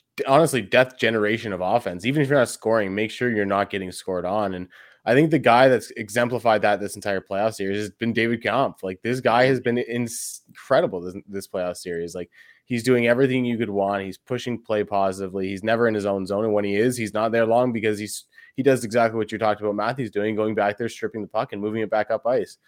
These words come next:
Um, I was looking at some of the, kind of the advanced stats, and expected goals in an individual game is always kind of a goofy stat, but it, it's, it's kind of funny that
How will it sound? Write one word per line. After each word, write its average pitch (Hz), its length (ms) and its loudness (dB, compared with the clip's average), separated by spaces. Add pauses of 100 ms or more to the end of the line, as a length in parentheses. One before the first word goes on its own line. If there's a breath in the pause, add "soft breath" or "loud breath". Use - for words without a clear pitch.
(380 soft breath)
Um, 90 320 -4
I 104 120 0
was 107 120 2
looking 127 160 0
at 113 80 0
some 117 160 -2
of 113 60 2
the, 101 320 0 (240)
kind 117 120 0
of 107 60 -2
the 107 80 0
advanced 104 420 0
stats, 104 260 0
and 139 200 -2 (220 soft breath)
expected 151 480 2
goals 127 260 4
in 113 100 -2
an 110 100 -2
individual 101 440 -2
game 101 220 0
is 98 100 -4
always 98 220 -2
kind 104 160 -2
of 101 100 -2
a 95 60 -4
goofy 92 340 -8
stat, 107 380 0 (100)
but 104 160 -2 (260 loud breath)
it, 127 140 2
it's, 135 160 4
it's 139 280 0 (100)
kind 139 200 4
of 135 100 2
funny 139 260 6
that 107 220 2